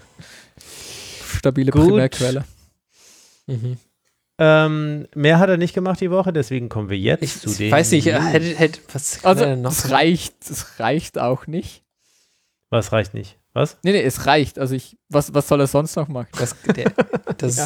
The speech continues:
Speaker 3: die richtige Frage. Der macht
Speaker 2: Die
Speaker 3: doch
Speaker 2: Zeiten
Speaker 3: nur
Speaker 2: sind vorbei. Ja.
Speaker 1: Ja. Also
Speaker 3: Ich
Speaker 1: ich
Speaker 3: glaub, er
Speaker 1: find's
Speaker 3: ist
Speaker 1: crazy,
Speaker 3: dicker.
Speaker 1: dass er überhaupt noch was macht,
Speaker 3: Ich glaub,
Speaker 1: ja.
Speaker 3: er ist dicker geworden jetzt in den Bildern. Da muss, hat er wahrscheinlich zugenommen. Das hat er gemacht.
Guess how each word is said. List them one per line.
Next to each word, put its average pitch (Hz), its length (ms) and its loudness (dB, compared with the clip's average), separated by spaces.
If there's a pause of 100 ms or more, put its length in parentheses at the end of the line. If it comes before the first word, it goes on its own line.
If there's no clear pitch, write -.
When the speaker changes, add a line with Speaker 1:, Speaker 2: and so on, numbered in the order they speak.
(140)
Speaker 3:
die 131 60 2
richtige 135 240 0
Frage. 147 320 2
Der 123 100 2
macht 135 80 2
Speaker 2:
Die 131 60 2
Speaker 3:
doch 135 60 0
Speaker 2:
Zeiten 160 220 4
Speaker 3:
nur 156 60 -2
Speaker 2:
sind 147 120 0
vorbei. 117 540 2 (380)
Ja. 113 180 -6 (480)
Speaker 1:
Ja. 139 300 -14 (420)
Also 143 220 -18 (260)
Speaker 3:
Ich - 100 -10
Speaker 1:
ich 151 60 -6
Speaker 3:
glaub, 135 120 0
er 135 40 2
Speaker 1:
find's 127 100 2
Speaker 3:
ist - 40 -6
Speaker 1:
crazy, 190 160 6
Speaker 3:
dicker. 175 140 2
Speaker 1:
dass 139 80 2
er 160 80 2
überhaupt 143 340 4
noch 220 160 0
was 160 220 -4
macht, 135 180 -8
Speaker 3:
Ich 135 100 -8
glaub, 160 160 2
Speaker 1:
ja. 135 40 2
Speaker 3:
er 127 60 6
ist - 140 -6
dicker 131 240 2
geworden 110 500 2
jetzt 113 200 -4
in 117 80 -4
den 110 240 -6
Bildern. 123 580 -6 (140)
Da 135 80 -16
muss, 123 240 -12
hat 123 180 -6
er 113 60 -2
wahrscheinlich 113 340 -2
zugenommen. 113 540 -8 (140)
Das - 180 2
hat - 80 0
er 123 60 -4
gemacht. 123 280 -10